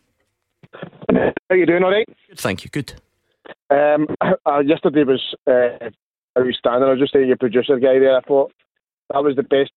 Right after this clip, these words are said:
Speaker 1: ninety minutes in terms of, uh, attacking that we've seen for Celtic all season. We've been outstanding for the past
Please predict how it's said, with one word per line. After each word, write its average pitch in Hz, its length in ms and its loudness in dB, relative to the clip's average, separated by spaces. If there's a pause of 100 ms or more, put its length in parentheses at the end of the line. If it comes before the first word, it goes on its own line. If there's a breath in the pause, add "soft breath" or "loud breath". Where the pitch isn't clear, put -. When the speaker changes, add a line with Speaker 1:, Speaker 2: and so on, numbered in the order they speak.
(120)
Speaker 1:
ninety 143 360 2
minutes 135 400 0 (640)
in 131 100 -4
terms 143 260 0
of, 131 180 2 (220)
uh, 135 140 4
attacking 131 640 -4 (400)
that 123 260 0
we've 127 220 0
seen 131 140 2
for 135 100 0
Celtic 131 420 -2
all 127 140 2
season. 131 340 0
We've 135 120 0
been 135 160 0
outstanding 139 520 -2
for 127 120 -2
the 120 80 0
past 123 260 -4